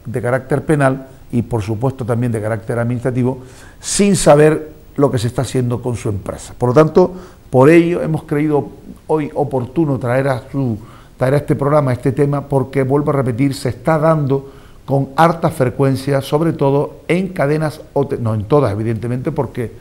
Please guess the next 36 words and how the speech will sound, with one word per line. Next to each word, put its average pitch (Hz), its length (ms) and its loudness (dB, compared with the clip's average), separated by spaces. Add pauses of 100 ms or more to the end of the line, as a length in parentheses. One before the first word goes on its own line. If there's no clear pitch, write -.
(320)
como 123 240 2
en 117 80 0
todo 143 260 6
la 139 120 6
viña 135 260 2
del 123 80 2
Señor 139 320 0
hay 151 120 2
empresarios 123 420 -2
muy 123 180 0
serios 127 300 -2
en 117 60 -2
nuestra 120 240 -4
tierra, 151 360 2 (320)
pero 160 160 8
hay 180 80 8
algunos 156 440 4
que 147 400 0
sí 180 340 -4
practican 147 680 -2
este 135 200 -4
tipo 131 260 -4
de 127 80 0
acciones 135 520 -4 (160)
de 120 120 -4
cesión 123 320 -4
ilegal, 139 380 0 (400)
de 123 100 -2
acciones 139 400 -2
ilícitas, 156 600 0 (440)
y 190 380 -2 (100)
como 131 220 2
veremos 151 320 6
luego 151 320 6
se 135 140 2
dan 135 240 0